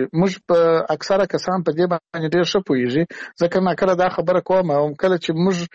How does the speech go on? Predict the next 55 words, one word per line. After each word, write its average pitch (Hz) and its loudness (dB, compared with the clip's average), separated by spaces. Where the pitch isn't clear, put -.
ا، 151 4
محکمه 151 0
لرو، 175 4
محکمې 180 0
ته 180 0
چې - -10
کله 175 2
دوه 160 0
کسان 180 -2
د 165 -2
خپلو 170 -2
قضیو 160 0
د 160 0
څېړلو 160 2
دپاره 165 0
روان 151 2
وي، 262 0
په 165 2
دغه 160 2
دوو 170 0
کسانو 233 0
کې 233 -2
دغه 160 2
یو 214 4
کس 247 0
پوهېږي 240 4
چې 190 -2
زه 180 0
پر 180 2
غلطه 147 2
یم، 117 -2
که 139 0
نه؟ 196 2
ځکه 208 -2
دعوا 180 4
یې - 2
کړې 302 2
ده، 185 2
او 156 4
هغه 170 4
دعوا 180 4
هغه 214 2
بل 220 2
ته 240 0
د 208 2
منلو 226 4
وړ 240 4
نه 285 2
ده، 277 2
او 208 4
هغه 175 0
د 220 4
ده 214 2
په، 214 -4
د 175 0